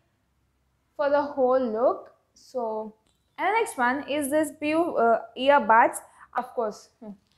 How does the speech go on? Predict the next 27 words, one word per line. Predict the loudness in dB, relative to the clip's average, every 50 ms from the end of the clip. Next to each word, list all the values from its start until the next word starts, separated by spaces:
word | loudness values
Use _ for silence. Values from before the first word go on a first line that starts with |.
| _ _ _ _ _ -2
Apple | -2 -2 -2 -2 -2 -4
AirPods | -2 -2 0 0 0 0 0 -2 -2 -2 -2 -2 -4
are | -6
super | -6 -8 -14 -12 _ 0 2 2 2 2 2 2 2
expensive, | 2 0 0 -4 -8 -6 -4 -4 -4 -4 -6 -8 -8 -10 -8 -8 -6 -6 -4
and | -4 -4 -4 -4 -6 -6
these | -6 -6 -2 0
are | 0 0 0 0
from | -4 -6 -6 -8 -14 -14
Petron. | -12 -12 -12 -12 -10 -8 -8 -8 -8 -10 -12 -18 -20 _ _ _ _ _ _ _ _ _ _ _ _ _ _ _ _ _ _ _ _ _ _ _ _ _ _ _ _ _ _ _ _ _ _ _ _ _ _ _ _ _ _ _ _ _ _ _ _ _ _ -10
I'm | -6 -4 -2
gonna | -2 0 0 0 -2
insert | -4 -4 -2 0 0 0
the | 2 2 2 2 2 0 0 -2 -6 -12 _ _ _ _ _ _ _ _ _ _ -12
video | -10 -8 -4 -2 -2 -2
here, | 0 0 -2 -2
so | -2 -4 -4
you | -2
not | -2 -2 -2 0
worry. | 0 0 0 0 0 -2 -2 -4 -4 -8 -14 _ _ _ _
This | -10 -10 -6
comes | -2 0 0 0 0 -2 -6
in | -6 -4
this | -4 -4 -4 -6 -8 -12 -14 _ -4
charging | -2 0 0 0 0 -4 -6 -8 -8
case. | -8 -6 -6 -4 -2 -2 -2 -4 -6 -10 -20 _ _ _ _ _ -14 -14 -14 -16 -20 _ _ _ _ _ _ _ _ _ _ _ _ _ _ _ _ _ _ _ -20 -20 _ _ _ _ _ _ _ -14
This, | -10 -8 -8 -8 -8 -12 -18 -20 -20